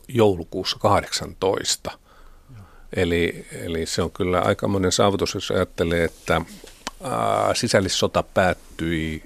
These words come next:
sa-, voi sanoa, että toukokuussa kahdeksantoista, eli puoli vuotta myöhemmin. Äh, tuota,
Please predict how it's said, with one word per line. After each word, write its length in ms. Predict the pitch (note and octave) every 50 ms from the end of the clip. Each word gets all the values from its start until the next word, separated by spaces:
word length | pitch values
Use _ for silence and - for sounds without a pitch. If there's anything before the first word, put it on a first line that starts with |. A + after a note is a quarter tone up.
| - - -
sa-, 140 | - - - - -
voi 120 | G2 F2
sanoa, 200 | - G2+ F2 E2+
että 120 | E2+ - -
toukokuussa 920 | - F#2 F#2+ E2 D#2 - E2 - - - G2+ G#2 - - - - - F2 - - - _ _ - - - - - -
kahdeksantoista, 760 | - C#2+ - - - - - - - - - - - - - -
eli 80 | A2 G#2 - -
puoli 260 | - D#3+ C3 G#2+ E2+
vuotta 260 | F#2 F2+ - - -
myöhemmin. 640 | G#2 G#2 A2 G#2 F#2 - - F2 F#2 - - - - - - - - - - - - - - - - - - - - - - - -
Äh, 220 | - - - - - - -
tuota, 460 | - - F2+ - - - G#1 G1+ G1+